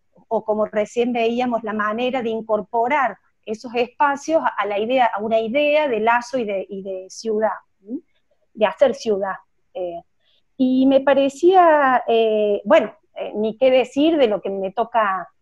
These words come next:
en mi práctica. Yo hoy me encuentro en este momento exiliada de, de mi propio espacio donde llevo la práctica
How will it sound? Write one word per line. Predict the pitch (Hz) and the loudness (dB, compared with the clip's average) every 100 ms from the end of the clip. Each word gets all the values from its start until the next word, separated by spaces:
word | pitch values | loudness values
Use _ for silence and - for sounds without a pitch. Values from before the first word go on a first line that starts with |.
| _ - | _ -8
en | 196 190 196 | -6 -4 -6
mi | 190 | -6
práctica. | 262 311 311 - 220 - 180 | -2 0 0 -6 -12 -8 -8
Yo | 190 214 214 | -2 -2 0
hoy | 214 240 285 | 2 2 2
me | 240 202 | 2 0
encuentro | 208 254 269 269 254 | 0 -2 0 0 -2
en | 208 | -2
este | 220 226 | -6 -8
momento | 214 208 214 254 254 302 277 | -8 -6 -6 -6 -4 -4 -4
exiliada | 220 - 247 240 254 262 262 285 | -6 -6 -4 -2 2 4 4 2
de, | 254 214 214 | 0 -2 -2
de | 208 | -6
mi | 202 196 | -6 -6
propio | 247 247 214 | -6 -4 -6
espacio | - 233 233 226 | -2 -4 -2 -4
donde | 190 | -4
llevo | 202 214 | -4 -4
la | 196 | -4
práctica | - 285 285 214 - 190 | 0 -2 -2 -16 -8 -8